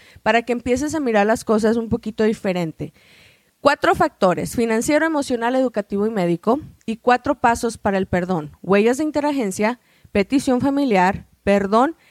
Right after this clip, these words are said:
y proceso consular. Por eso me encanta el número cuatro, porque son cuatro pasos,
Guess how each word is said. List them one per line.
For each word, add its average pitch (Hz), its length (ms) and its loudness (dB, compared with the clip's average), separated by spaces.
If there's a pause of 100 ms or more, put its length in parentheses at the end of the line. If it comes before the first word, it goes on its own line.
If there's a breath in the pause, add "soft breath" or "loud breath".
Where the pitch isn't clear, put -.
(200 soft breath)
y 233 120 -2
proceso 208 540 0
consular. 180 580 0
Por 220 160 2
eso 269 160 2
me 320 100 0
encanta 247 400 -4
el 254 60 -4
número 247 280 -8
cuatro, 180 340 -4
porque 170 260 -10
son 190 220 -8
cuatro 254 360 0
pasos, 269 500 0